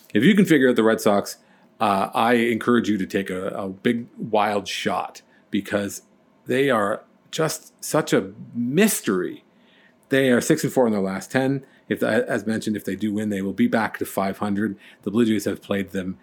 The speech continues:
and beat them handily, to speak nothing of the twenty-eight to five shellacking they handed the Red Sox. The Blue Jays run differential against the Red Sox is plus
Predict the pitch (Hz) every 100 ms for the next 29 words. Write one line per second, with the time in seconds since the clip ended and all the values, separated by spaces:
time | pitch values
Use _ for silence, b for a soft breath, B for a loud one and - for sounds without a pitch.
0 | b 101 95 113 110 104 92 117 117 107
1 | 110 101 B B - 101 - 117 104 -
2 | - 120 117 117 104 92 104 92 87 b
3 | b _ - - - - 131 123 123 123
4 | - 123 120 117 113 110 - 107 110 127
5 | - 123 139 - _ - 101 113 120 117
6 | 120 117 101 113 113 117 120 b b _
7 | 107 120 117 98 - 139 117 123 117 123
8 | 117 120 113 113 95 - 110 117 120 -
9 | 98 - 104 95